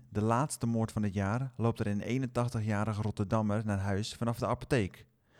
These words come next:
Hij heeft net zijn medicijn opgehaald en is onderweg naar huis. De tachtiger gebruikt een wandelstok. Dan klinkt er een knal op de Bommelerwaard.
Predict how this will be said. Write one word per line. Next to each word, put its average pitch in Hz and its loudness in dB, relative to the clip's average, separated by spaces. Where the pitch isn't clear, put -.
Hij 120 0
heeft 131 2
net 151 0
zijn 151 0
medicijn 143 0
opgehaald 101 -2
en 113 -2
is 107 -2
onderweg 104 -2
naar 127 2
huis. 110 0
De 107 -6
tachtiger 107 0
gebruikt 110 -2
een 120 0
wandelstok. 110 -2
Dan 156 2
klinkt 139 0
er 135 4
een 120 0
knal 123 -2
op 95 -12
de 107 0
Bommelerwaard. 110 0